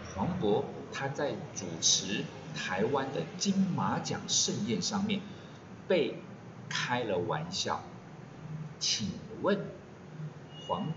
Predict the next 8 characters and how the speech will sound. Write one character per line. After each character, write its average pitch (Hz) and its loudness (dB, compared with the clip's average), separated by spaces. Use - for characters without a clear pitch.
渤 101 6
他 190 2
有 104 6
没 80 2
有 131 2
时 - 4
间 113 2
沉 - -2